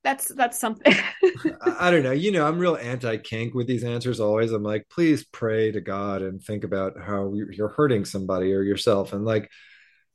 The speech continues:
Speaker 2: who knows? I mean, he already did it. Like, this question is in the past. He's done it by now. So if you're listening, like,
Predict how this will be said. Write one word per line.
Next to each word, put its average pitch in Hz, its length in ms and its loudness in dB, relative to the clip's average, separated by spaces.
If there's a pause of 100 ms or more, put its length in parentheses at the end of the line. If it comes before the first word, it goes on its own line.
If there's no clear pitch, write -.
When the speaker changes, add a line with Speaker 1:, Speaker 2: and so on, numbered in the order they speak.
(100)
Speaker 2:
who 220 120 8
knows? 120 380 6
I 123 160 4
mean, 147 140 6
he 160 200 8
already 185 220 10
did 127 240 8
it. 104 180 0
Like, 117 200 -2
this 139 140 -2
question 147 300 0
is 123 100 -4
in 131 80 -4
the 120 80 -2
past. 117 460 -4
He's 120 200 -4
done 113 240 2
it 107 100 -6
by 107 140 0
now. 101 240 -2
So 101 300 -2
if 101 140 -2
you're 107 120 0
listening, 120 460 2
like, 104 280 -4